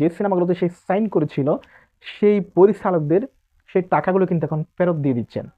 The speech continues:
কারণ ওরা তখন মূলত পঞ্চাশ লাখ টাকা দিয়ে শাকিব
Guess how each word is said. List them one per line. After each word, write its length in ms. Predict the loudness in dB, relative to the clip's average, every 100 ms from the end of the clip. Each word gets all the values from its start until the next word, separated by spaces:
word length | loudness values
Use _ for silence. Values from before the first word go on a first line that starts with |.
| _ _ _ _ _ _ -2
কারণ 200 | 0 0 -2 -4 0
ওরা 260 | 2 4 2 0 -6 _ _ _ _ _ _ _ _ _ _ _ _ _ _ _ _ -4
তখন 320 | 0 0 0 -2 -8 _ _ _ _
মূলত 320 | 0 2 2 0 -4 -4
পঞ্চাশ 420 | -2 0 0 -2 -2 -2 0
লাখ 100 | 0 -4
টাকা 160 | -6 -2
দিয়ে 160 | 0 0 -2 _ _ -14
শাকিব 260 | -8 -6 -6